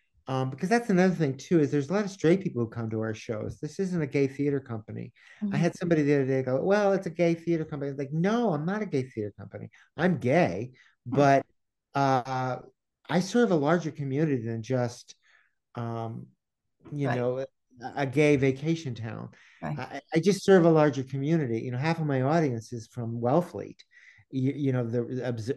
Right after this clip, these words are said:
Speaker 1: uh, the subscribers and
Speaker 2: Right.
Speaker 1: Truro, uh, the Outer Cape. They come from the Outer Cape. They come from the four towns in the Outer Cape, and a few from up in Chatham and East Ham and things like that.
Speaker 2: But you
Speaker 1: But
Speaker 2: obviously serve all of those different audiences in different ways, which,
Speaker 1: Yeah.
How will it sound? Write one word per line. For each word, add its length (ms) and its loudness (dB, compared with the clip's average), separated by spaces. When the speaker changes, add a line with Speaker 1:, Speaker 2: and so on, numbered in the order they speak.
Speaker 1:
uh, 360 -4
the 80 -8
subscribers 880 -4
and 80 -8
Speaker 2:
Right. 200 2
Speaker 1:
Truro, 680 -6
uh, 140 0
the 160 6
Outer 200 6
Cape. 440 -4
They 100 -4
come 180 0
from 140 -2
the 140 2
Outer 180 0
Cape. 260 -6
They 80 -2
come 220 -2
from 160 -2
the 80 0
four 260 0
towns 380 -6
in 100 -2
the 100 -4
Outer 200 -6
Cape, 240 -8
and 100 2
a 60 4
few 280 6
from 260 0
up 180 0
in 60 -6
Chatham 460 -2
and 140 -6
East 260 -6
Ham 360 -8
and 120 -10
things 200 -12
like 180 -8
that. 240 -10
Speaker 2:
But 200 4
you 60 -4
Speaker 1:
But 100 2
Speaker 2:
obviously 400 -2
serve 340 0
all 320 2
of 140 -2
those 320 -6
different 400 -4
audiences 640 0
in 120 -4
different 380 -8
ways, 640 -4
which, 140 -4
Speaker 1:
Yeah. 300 2